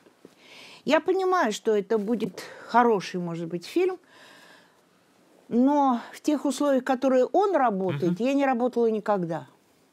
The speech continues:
Speaker 1: Объясню. Да, денег мало, но,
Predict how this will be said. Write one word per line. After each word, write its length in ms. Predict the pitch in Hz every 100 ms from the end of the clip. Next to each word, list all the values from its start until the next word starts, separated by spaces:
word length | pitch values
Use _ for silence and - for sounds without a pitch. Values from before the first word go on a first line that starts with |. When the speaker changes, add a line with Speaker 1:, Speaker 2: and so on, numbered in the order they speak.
| _ - - - - -
Speaker 1:
Объясню. 600 | 233 220 277 - 196 156 - _ _ _ _ _ _ _ _ _
Да, 640 | 175 202 196 302 214 160 - _ _ -
денег 460 | 190 269 262 240 220
мало, 680 | 254 330 381 370 349 349 285 - _ _ _ _ _ _ _ _ _ _ _ -
но, 520 | - 233 262 262 175